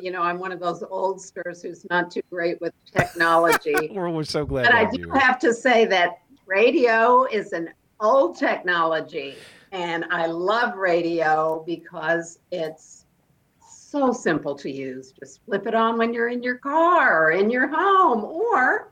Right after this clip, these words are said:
Speaker 1: these days you can live stream us anywhere around the world.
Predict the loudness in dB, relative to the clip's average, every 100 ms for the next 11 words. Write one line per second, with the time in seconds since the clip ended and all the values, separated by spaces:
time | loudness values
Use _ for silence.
0 | _ -6 -6 -4 0 0 0 -8 -4 -2
1 | -2 -4 0 2 0 -4 -14 _ -6 -2
2 | -4 -4 -4 -2 -2 -2 -6 -6 -10 -8
3 | -4 -2 0 0 -2 0 2 4 4 4
4 | 2 -4